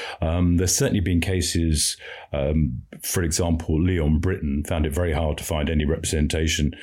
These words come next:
when he was wrongly accused, um,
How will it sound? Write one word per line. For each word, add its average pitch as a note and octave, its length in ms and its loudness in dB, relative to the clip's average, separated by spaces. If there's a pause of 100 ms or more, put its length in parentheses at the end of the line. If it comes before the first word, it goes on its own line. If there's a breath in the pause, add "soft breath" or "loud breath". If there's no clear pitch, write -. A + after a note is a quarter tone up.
(340 loud breath)
when E2 220 2
he E2 120 2
was D2+ 280 2
wrongly F2 640 2
accused, D2+ 760 0 (380 loud breath)
um, D2+ 500 4